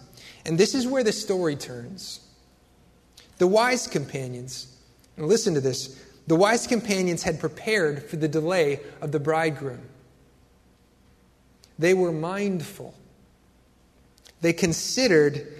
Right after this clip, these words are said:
that the bridegroom may delay, and they prepared accordingly.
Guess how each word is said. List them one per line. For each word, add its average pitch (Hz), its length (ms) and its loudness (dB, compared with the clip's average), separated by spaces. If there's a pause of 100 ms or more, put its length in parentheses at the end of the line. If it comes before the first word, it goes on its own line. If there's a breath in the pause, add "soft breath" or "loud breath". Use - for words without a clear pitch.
(160 loud breath)
that 185 180 2
the 180 80 2
bridegroom 151 840 0
may 175 180 4
delay, 165 720 4
and 160 160 0
they 156 100 4
prepared 156 920 0
accordingly. 143 760 0